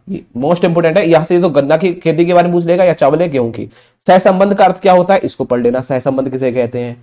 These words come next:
ठीक है। पौधों में संरक्षण का निबंध, देखो पौधों के संरक्षण का मतलब क्या है, प्लांट मतलब पौधे हैं हमारे,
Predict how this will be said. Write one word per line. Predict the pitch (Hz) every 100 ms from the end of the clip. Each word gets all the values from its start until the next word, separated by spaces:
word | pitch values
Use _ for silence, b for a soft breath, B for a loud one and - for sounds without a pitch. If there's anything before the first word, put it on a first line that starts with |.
| -
ठीक | 196
है। | 165 - _ _ -
पौधों | 160 170
में | 196
संरक्षण | 214 170 156 - 180
का | 196
निबंध, | 160 135 127
देखो | 165 233
पौधों | - 165 170 208
के | 226
संरक्षण | 208 196 214 202
का |
मतलब | 202 202 202
क्या | 180
है, | - -
प्लांट | 160 151 143
मतलब | 180 208
पौधे | 156 156 196
हैं | 165
हमारे, | 135 139 226